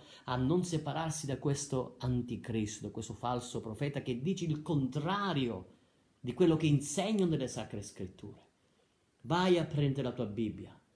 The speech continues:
vai in primo Corinzi capitolo sei, versetto nove, vedi se quello che ti dico io è vero o non è vero. Ancora in primo Timoteo capitolo uno, verso nove,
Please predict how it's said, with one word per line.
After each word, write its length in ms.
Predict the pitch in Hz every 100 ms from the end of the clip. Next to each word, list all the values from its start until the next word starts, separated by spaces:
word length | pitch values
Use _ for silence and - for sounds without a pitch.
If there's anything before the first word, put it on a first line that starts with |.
| _ _ -
vai 240 | 160 208 202
in 100 | 190
primo 280 | 196 196
Corinzi 500 | 196 185 196 175 -
capitolo 420 | 156 160 170 160 151
sei, 240 | 165 151
versetto 460 | 147 147 160 - 143
nove, 260 | 135 143
vedi 800 | 131 123 147 214 202 156 135 - -
se 240 | - 156 151
quello 280 | 175 151 143
che 120 | 135
ti 100 | 131
dico 300 | 131 127 120
io 300 | 120 120 123
è 160 | 123
vero 480 | 107 107 123 120 117 -
o 80 |
non 160 | 107 110
è 80 | 98
vero. 460 | 104 107 98 95 - _ _ _ _ _ - - - - - _ _ _ -
Ancora 360 | 117 123 147
in 100 | 143
primo 260 | 139 147 139
Timoteo 480 | 135 123 143 135 113
capitolo 440 | 123 139 139 127
uno, 160 | 139 131
verso 340 | 123 - 139
nove, 580 | 117 131 110 101 92